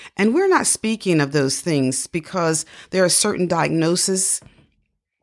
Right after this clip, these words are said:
and things that happen that just happen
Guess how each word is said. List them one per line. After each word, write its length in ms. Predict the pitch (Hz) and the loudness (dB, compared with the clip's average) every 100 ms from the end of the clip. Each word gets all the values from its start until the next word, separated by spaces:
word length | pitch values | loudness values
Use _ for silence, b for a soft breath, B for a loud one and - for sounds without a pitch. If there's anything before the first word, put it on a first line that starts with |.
| _ _ B B - | _ _ B B -8
and 100 | 156 | -6
things 360 | 180 202 180 | -2 0 0
that 180 | - 156 | 0 0
happen 560 | 151 202 208 208 165 156 | 0 0 0 2 2 2
that 440 | 160 151 147 - B B B B _ | 2 2 0 -4 B B B B _
just 260 | - 185 - | 0 2 2
happen 680 | - 214 208 147 117 131 | 0 0 2 2 0 -2